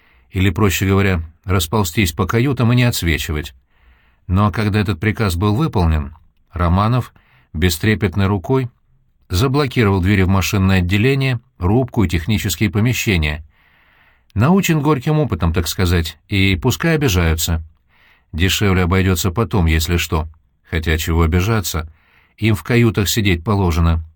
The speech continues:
Так что, если всё нормально, то и не узнают. Корпус Седова мелко завибрировал. Реакторы корабля экстренно выводились на полную мощность, так что для кое-кого его ходовые возможности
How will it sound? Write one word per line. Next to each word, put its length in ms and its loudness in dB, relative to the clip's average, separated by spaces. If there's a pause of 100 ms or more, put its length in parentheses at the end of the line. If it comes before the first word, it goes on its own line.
(300)
Так 160 -4
что, 280 -2
если 380 0
всё 160 -4
нормально, 540 0 (340)
то 100 0
и 80 4
не 120 2
узнают. 560 0 (840)
Корпус 420 0
Седова 360 0
мелко 340 0
завибрировал. 760 0 (360)
Реакторы 480 -2
корабля 540 -2 (540)
экстренно 500 0
выводились 560 0
на 140 0
полную 340 2
мощность, 560 0 (480)
так 180 -2
что 400 0
для 240 -2
кое-кого 680 0 (160)
его 220 0
ходовые 460 0
возможности 760 0